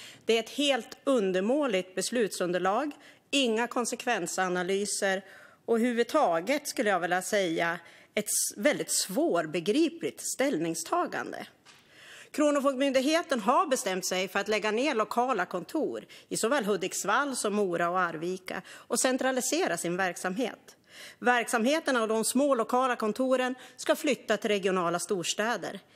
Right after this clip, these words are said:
Ingen ort eller kommun utan högskola eller universitet ska, ska kunna få ha ett kontor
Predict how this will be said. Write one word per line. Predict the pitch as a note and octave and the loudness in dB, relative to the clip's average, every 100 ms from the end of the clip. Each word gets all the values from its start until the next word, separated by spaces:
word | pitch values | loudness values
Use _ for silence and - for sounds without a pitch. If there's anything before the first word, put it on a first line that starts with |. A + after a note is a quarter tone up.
| - _ _ | -20 _ _
Ingen | C#4+ C#4 E4 E4+ - | 2 4 2 0 -2
ort | F#4+ C4+ - - - - | 0 0 -2 -12 -12 -2
eller | A#3 | 0
kommun | B3 A#3 A3 C#4+ F#3+ F#3+ | 2 2 2 2 2 -2
utan | C4+ G#3 - C4 C4 | -2 -2 0 -2 0
högskola | D4+ G#3 E3+ - A#3+ A#3+ A#3 | 0 0 0 -4 -2 0 0
eller | A3 | 0
universitet | A3 G#3 F#3+ - F#3 - D4 F3 - - - - | 0 0 -2 -2 -4 -2 -2 -2 -12 -20 -20 -12
ska, | - - A#3+ A#3 | -4 0 0 0
ska | - A#3 | -4 -2
kunna | G#3 A3 G3+ | 0 0 0
få | F#3+ | 0
ha | F#3 B3 C#4 E3 - - - | 0 2 2 0 -6 -20 -4
ett | F3+ F3 | -4 -4
kontor | - E3+ E3+ - E3 D#3 | -4 -6 -2 -2 0 -4